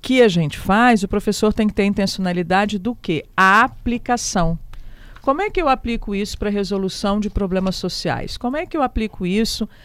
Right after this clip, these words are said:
pra que isso tenha significado, pra que essa aprendizagem seja de fato significativa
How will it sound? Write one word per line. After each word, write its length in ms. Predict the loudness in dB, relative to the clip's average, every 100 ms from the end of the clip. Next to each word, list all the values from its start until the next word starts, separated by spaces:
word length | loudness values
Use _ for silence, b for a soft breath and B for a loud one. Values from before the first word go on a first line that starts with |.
| b b 0
pra 480 | 6 8 8 8 6 2
que 140 | 0
isso 180 | 0 0 2
tenha 280 | 2 4 2
significado, 1080 | 0 -2 0 -2 -4 -6 0 4 6 4
pra 180 | 2 0
que 100 | 2
essa 180 | 0 0
aprendizagem 500 | 2 0 2 2 2
seja 260 | 0 -2 -2
de 100 | -4
fato 720 | -8 -2 4 8 6 4 -2
significativa 1080 | 0 0 2 2 2 2 0 2 -2 -2